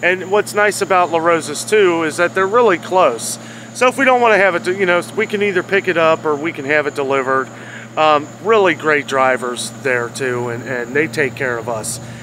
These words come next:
And you can tell because, uh, whenever we order from there, it'll say, like, forty to fifty minutes, and I swear, they're here as fast as it's coming out of the oven. Like,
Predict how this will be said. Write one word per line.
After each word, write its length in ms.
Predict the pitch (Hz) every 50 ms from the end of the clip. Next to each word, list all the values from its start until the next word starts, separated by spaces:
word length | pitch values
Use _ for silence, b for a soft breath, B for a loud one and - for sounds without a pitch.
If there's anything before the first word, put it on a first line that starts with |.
| B B -
And 140 | 147 143
you 120 | 156 165 165
can 180 | 120 143 131
tell 260 | 120 143 139 127 123 117
because, 640 | 127 123 120 143 139 127 123 120 - - - - - - - B B B B B B B B B B B
uh, 260 | - 147 139 139 135 131
whenever 460 | 135 143 147 156 156 143 151 147 135
we 200 | 131 147 147 147
order 340 | 127 139 139 135 139 131 120
from 180 | 139 143 135
there, 320 | 131 131 127 127 127 123 117 B B B B B B -
it'll 280 | 165 175 175 170 156 143
say, 360 | - - 160 151 147 143 143
like, 280 | 135 135 131 131 127 - - B B B B B B B - -
forty 280 | - 165 165 151 151 147
to 120 | 139 143 123
fifty 360 | 113 156 147 135 - 147 135
minutes, 420 | 131 135 131 131 131 127 117 -
and 160 | 127 131 143 143
I 140 | 156 156
swear, 500 | - - - 117 131 139 135 127 120 113
they're 260 | 113 139 160 190 185 135
here 400 | 139 170 170 160 156 156 147 135
as 180 | 135 123 -
fast 440 | - - 151 143 143 143 135 139 -
as 160 | 131 117 123
it's 160 | 139 - 123
coming 320 | - - 147 135 131 127 127
out 200 | 127 123 120 117
of 80 | 113
the 180 | 110 113 113 113
oven. 320 | 110 110 117 113 - 104
Like, 280 | 101 101 101 98 -